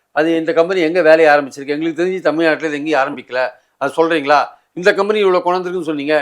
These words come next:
இது தமிழ்நாட்டுல எங்க ஆரம்பிச்சிருக்கு, எந்த லெவல்ல இருக்கு சொல்லுங்க அப்படின்னு கேட்டா வச்சுக்கோங்களேன், அதுதான் இந்த கவர்மெண்ட்டை வந்து இன்னும் வெளிப்படையான விஷயங்களை சொல்ல வைக்கும் actually-ஆ. அதை விட்டுட்டு நீங்க வெள்ளை அறிக்கை வெளியிடுங்க,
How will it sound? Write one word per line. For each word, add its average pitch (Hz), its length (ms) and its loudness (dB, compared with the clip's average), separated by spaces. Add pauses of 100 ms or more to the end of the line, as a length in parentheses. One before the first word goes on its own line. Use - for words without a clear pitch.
(120)
இது 180 180 -4
தமிழ்நாட்டுல 180 500 -2
எங்க 170 180 0
ஆரம்பிச்சிருக்கு, 151 420 -6
எந்த 170 180 -2
லெவல்ல 147 300 -2
இருக்கு 135 200 -8 (100)
சொல்லுங்க 143 280 -4 (640)
அப்படின்னு 311 440 -4 (120)
கேட்டா 269 380 6
வச்சுக்கோங்களேன், 160 560 0 (360)
அதுதான் 269 400 4
இந்த 254 180 4
கவர்மெண்ட்டை 247 400 4
வந்து 226 200 -4
இன்னும் 226 240 4 (140)
வெளிப்படையான 220 540 2
விஷயங்களை 190 360 -6
சொல்ல 170 180 -2
வைக்கும் 135 200 -8
actually-ஆ. 120 320 -8 (320)
அதை 208 180 6
விட்டுட்டு 240 340 2
நீங்க 214 180 0
வெள்ளை 233 200 8
அறிக்கை 208 220 2
வெளியிடுங்க, 190 380 0